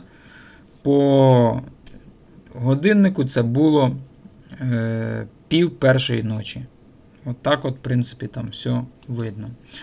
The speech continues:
Ну і, в принципі, конечно, що, город портовий, інфраструктура там розвивається.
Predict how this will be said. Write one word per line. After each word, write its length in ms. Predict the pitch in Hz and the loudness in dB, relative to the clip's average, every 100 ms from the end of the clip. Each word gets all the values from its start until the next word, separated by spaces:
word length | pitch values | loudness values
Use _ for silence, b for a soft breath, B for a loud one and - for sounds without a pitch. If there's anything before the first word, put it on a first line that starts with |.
| B B B B B - | B B B B B -4
Ну 240 | 226 294 | 2 4
і, 80 | 196 | 2
в 80 | 131 | 0
принципі, 440 | 180 220 - 156 | 0 0 -2 -2
конечно, 400 | 151 139 135 135 | -2 -2 -2 -4
що, 220 | - 127 | -2 -2
город 500 | 110 107 160 160 135 | -2 0 2 2 0
портовий, 720 | 135 139 135 233 226 202 185 175 - _ - _ - - _ - _ _ 139 | -4 -4 2 2 4 4 2 -4 -18 _ -20 _ -20 -20 _ -20 _ _ -6
інфраструктура 880 | 127 120 123 - 131 - 156 139 131 | -6 -4 -8 -8 -12 -2 0 0 0
там 260 | 131 117 | -2 -4
розвивається. 960 | 117 113 139 185 214 202 190 165 160 | -4 -2 0 2 2 2 -2 -8 -8